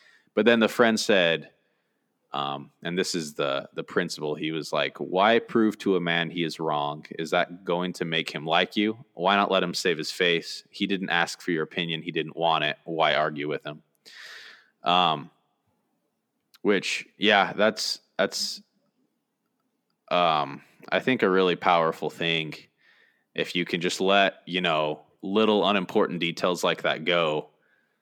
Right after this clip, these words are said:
in a conversation, um, it's, it's gonna let you avoid useless arguments and definitely, um, avoid situations in which you could ruin a friendship, ruin a relationship over something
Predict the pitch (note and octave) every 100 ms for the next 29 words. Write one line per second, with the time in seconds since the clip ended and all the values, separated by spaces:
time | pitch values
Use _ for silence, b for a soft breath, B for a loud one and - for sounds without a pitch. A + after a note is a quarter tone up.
0 | _ _ _ E2+ E2 - E2+ D#2+ - F#2
1 | F2 - D2+ D2+ D2+ _ _ _ D2 D2
2 | C#2+ D#2+ - _ _ _ _ _ _ _
3 | _ _ _ _ _ _ D#2+ D2+ - -
4 | - - E2 D#2 - F2+ E2+ E2 D#2 D2
5 | - F2+ G2 F#2+ G#2 F2 E2+ F2+ F#2+ F2+
6 | D#2+ D2+ - _ _ _ _ _ _ -
7 | G2 G2+ F#2 F2 F2+ F2+ E2 D#2 C#2+ C#2+
8 | - - _ E2 E2+ E2 E2 - E2 D#2
9 | D#2+ D#2 D2 - b b b b _ -
10 | D2+ D#2 - D#3 _ _ _ _ _ -
11 | F2+ F#2 G2 F#2 - F2+ - E2+ E2 E2
12 | F2 E2 D2+ D#2 D2+ - B2+ A#2+ - -
13 | D2 - D2+ E2+ E2+ D#2 D2 - D#2 D#2
14 | - D2+ D2+ D#2+ D#2 D2+ D#2 C#2+ - D#2+
15 | D#2 - D2+ C#2 - C#2+ C#2 C#2+ C2+ -